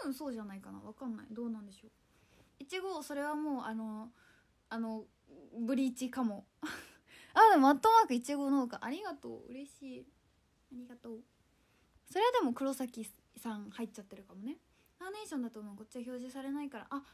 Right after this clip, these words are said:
そうなの？やすこ？やすこではないですよ。<laughs> やすこさんって、あれじゃん。あの、芸人さんでいるよね。ヤ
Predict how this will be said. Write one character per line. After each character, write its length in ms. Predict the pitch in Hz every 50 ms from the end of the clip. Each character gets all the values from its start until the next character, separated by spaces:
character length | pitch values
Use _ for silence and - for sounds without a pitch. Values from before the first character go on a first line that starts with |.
| _ _
そ 200 | - - - 370
う 40 | 320
な 100 | 254 226
の？ 200 | 208 208 220 262 302 - _ _ _ _ _
や 140 | 277 359 440
す 120 | - _ _
こ？ 260 | - 294 285 285 285
や 140 | 285 330 427
す 140 | - - -
こ 180 | - 330 285 240
で 100 | 247 240
は 140 | 226 226
な 140 | 220 220 220
い 60 | 220
で 100 | 214 220
す 160 | 214 - - 214
よ。 220 | 214 247 302 370 _ _ _ _ _ _ _ _ _ _ _ _ _ _ -
<laughs> 680 | 233 - _ _ _ - - - - - - - _
や 100 | - - 453
す 80 | -
こ 160 | - - 302 254
さ 180 | - 247 220
ん 60 | 208
っ 20 | 208
て、 240 | 202 - 202 - - -
あ 80 | 220
れ 120 | 220 233 233
じ 80 | 226
ゃ 60 | 233 214
ん。 180 | 202 202 - -
あ 60 | - 202
の、 260 | 202 196 202 202 202
芸 220 | 202 233 254 247 254
人 180 | 254 254 262
さ 140 | 247 277 269
ん 60 | 247
で 80 | 247 247
い 40 | 247
る 60 | 247
よ 100 | 233 214
ね。 220 | 202 196 220 240 - _ _ _ _ _ _ _ _ _ _ _ _ _ _ _ _ _ _ _ _ _ _ _ _ _ _ _ _ _ 254
ヤ 100 | 277